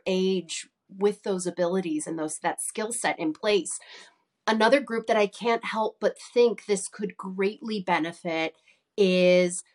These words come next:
those who have been diagnosed with post-traumatic epilepsy or a traumatic brain injury. And I understand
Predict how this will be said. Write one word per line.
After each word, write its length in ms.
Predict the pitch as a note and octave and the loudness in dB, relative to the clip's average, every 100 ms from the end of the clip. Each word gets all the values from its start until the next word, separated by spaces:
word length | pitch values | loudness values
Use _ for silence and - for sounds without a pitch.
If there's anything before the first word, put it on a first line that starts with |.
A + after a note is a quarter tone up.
| _ | _
those 420 | F#3+ F#3+ F#3 F#3 | 0 2 2 0
who 160 | G#3+ F#3+ | 0 0
have 720 | - F#3+ F3 F3 F3 F3 E3+ F#3 - F#3+ | 0 0 2 4 4 2 0 -8 -4 2
been 160 | G3+ | 2
diagnosed 640 | G3 F#3 F#3 F3+ F3 - F#3 | 4 4 4 2 0 -6 -2
with 300 | F#3 F3 - | 2 2 0
post-traumatic 640 | G#3 F#3 - E3+ E3+ F3+ | -4 -4 0 2 2 2
epilepsy 680 | D3+ D#3 D3 D3 - C#3 B2 | -2 -2 -4 -4 -6 -6 -6
or 300 | A#2 D#3 - | -2 -2 0
a 100 | E3+ | -2
traumatic 460 | - E3+ D#3 D#3+ - | -2 0 0 0 -2
brain 260 | E3 G3 | 2 2
injury. 440 | G3+ E3+ E3 D3+ D#3+ | 2 0 -4 -6 -2
And 120 | E3+ | 0
I 100 | E3+ | 0
understand 800 | G3 F#3 - - F#3+ F3+ F3+ | -2 -4 -6 -2 0 2 0